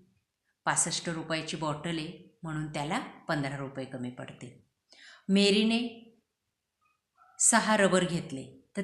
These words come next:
तिला एकूण किती रुपये द्यावे लागतील? पाच रुपयाचा एक रबर, म्हणजे सहा पंचे तीस रुपये द्यावे लागतील. अशा प्रकारे विद्यार्थी मित्रांनो, आज आपण इयत्ता तिसरीची गणित विषयाची मराठी मीडियमच्या मुलांची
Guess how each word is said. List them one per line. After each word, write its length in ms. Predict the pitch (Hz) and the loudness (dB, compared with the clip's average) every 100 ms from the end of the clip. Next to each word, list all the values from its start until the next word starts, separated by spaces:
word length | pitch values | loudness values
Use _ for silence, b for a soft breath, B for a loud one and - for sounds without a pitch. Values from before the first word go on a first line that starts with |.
| 202 | 0
तिला 140 | 190 | 2
एकूण 400 | 202 185 214 214 | 2 0 0 0
किती 560 | 226 226 208 - - - _ - | 0 0 -2 -4 -14 -20 _ -8
रुपये 280 | 175 170 170 | -6 -2 0
द्यावे 240 | 156 151 | 0 0
लागतील? 320 | 151 151 156 | -4 -6 -6
पाच 240 | - 156 - | -2 -2 -4
रुपयाचा 380 | - 156 - 208 | -6 -6 -4 -4
एक 320 | 220 196 190 | -4 -6 -6
रबर, 260 | 143 139 | -8 -8
म्हणजे 240 | 143 147 156 | -8 -6 -2
सहा 240 | - 143 | -2 -2
पंचे 600 | 143 147 143 214 349 - - _ 190 | -6 -8 -6 -6 -8 -12 -20 _ -2
तीस 240 | 156 - | -2 -2
रुपये 260 | 139 143 127 | -6 -8 -8
द्यावे 280 | 127 123 | -10 -12
लागतील. 320 | 131 127 - - | -14 -18 -20 -20
अशा 260 | - _ | -20 _
प्रकारे 260 | 196 202 202 | -12 -6 -2
विद्यार्थी 400 | 190 190 185 185 | 0 0 -2 -2
मित्रांनो, 420 | 170 170 165 170 170 | -4 -4 -4 -4 -8
आज 180 | 160 151 | -6 -4
आपण 300 | 151 160 160 160 - | -4 -6 -10 -12 -8
इयत्ता 680 | 165 156 160 165 160 165 - | -6 -6 -8 -8 -8 -12 -8
तिसरीची 520 | 170 - 156 147 170 | -2 0 -2 -6 -6
गणित 360 | 156 151 151 | -4 -4 -6
विषयाची 440 | 151 - 143 135 147 | -6 -6 -6 -8 -8
मराठी 340 | 143 139 151 | -8 -8 -8
मीडियमच्या 400 | 147 139 135 139 139 | -8 -8 -10 -12 -12
मुलांची 560 | 131 127 127 - - | -12 -12 -14 -16 -20